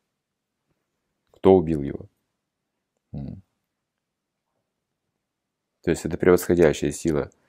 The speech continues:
как, например, а, в Бали, Бали, тот Валин, Вали, тот брат Сугривы. Рамачандра убил его из-за укрытия, из-за засады. Не по закону воина, дхармы,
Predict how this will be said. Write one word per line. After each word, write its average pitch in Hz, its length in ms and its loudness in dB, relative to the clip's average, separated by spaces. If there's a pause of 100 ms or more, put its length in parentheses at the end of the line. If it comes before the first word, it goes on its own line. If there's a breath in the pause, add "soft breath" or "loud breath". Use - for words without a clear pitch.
(480)
как, - 220 -2
например, 82 560 0
а, 65 400 -6 (400)
в 69 400 -14 (180)
Бали, 82 600 6
Бали, 78 480 0
тот - 460 -4
Валин, 76 480 2
Вали, 73 440 0 (240)
тот - 260 -12 (120)
брат - 260 2
Сугривы. 85 500 2 (1200)
Рамачандра 104 460 6
убил 113 200 4
его 107 220 6
из-за 80 380 0
укрытия, 95 420 -2
из-за 69 140 -6
засады. 82 460 -4 (800 loud breath)
Не 98 160 2
по 110 140 2
закону 110 640 2
воина, 85 840 -2 (400)
дхармы, 78 480 -2